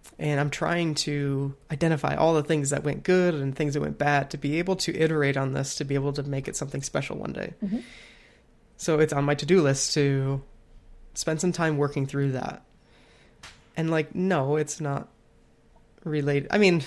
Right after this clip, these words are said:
Speaker 1: it's somewhat related to Made by Things, but it's also not. Um, I mean, I still, like, keep my Slack open, answer any messages that are going in. But for me, that's kind of, I don't know. It's, that's, that's the important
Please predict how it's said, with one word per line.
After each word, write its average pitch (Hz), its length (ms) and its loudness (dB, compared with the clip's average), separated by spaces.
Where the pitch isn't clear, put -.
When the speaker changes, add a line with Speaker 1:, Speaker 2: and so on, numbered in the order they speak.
Speaker 1:
it's - 140 -6
somewhat 135 340 2
related 143 420 -2
to 160 100 -8
Made 151 180 -4
by 160 120 -4
Things, 160 340 -6
but - 180 -10
it's - 80 -10
also - 180 -6
not. 78 340 -8
Um, 143 460 -2
I 165 40 0
mean, 147 100 6
I 151 40 6
still, 147 340 4
like, 139 180 0
keep - 160 -10
my 143 80 0
Slack 139 320 2
open, 139 220 0
answer 135 260 0
any 135 100 -2
messages 139 440 -2
that 147 100 -4
are 151 60 -2
going 147 260 -4
in. - 160 -6
But 160 240 -4
for 175 160 0
me, 185 160 4
that's 151 180 2
kind 151 240 0
of, 131 500 -4
I 220 80 -4
don't 208 80 -2
know. 127 140 -6
It's, 160 200 -8
that's, 170 220 -4
that's 180 280 2
the 185 100 2
important 147 500 -2